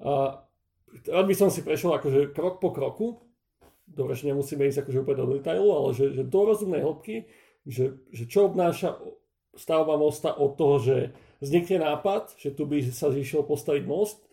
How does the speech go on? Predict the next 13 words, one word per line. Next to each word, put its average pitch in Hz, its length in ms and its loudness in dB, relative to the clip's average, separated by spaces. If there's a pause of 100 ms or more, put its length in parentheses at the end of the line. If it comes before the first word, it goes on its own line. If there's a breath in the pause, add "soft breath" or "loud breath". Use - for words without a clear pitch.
(280 soft breath)
až - 180 -6
po 147 140 -2
to, 147 100 0
že 127 140 2
stojí. - 420 -8 (560)
Tak 139 140 -4
kde 156 160 -2
začneme? - 440 -2 (440)
Že 131 160 -2
proste, 151 280 -2 (720)
dobre, 165 380 2
ja 151 80 4
som, 139 420 -2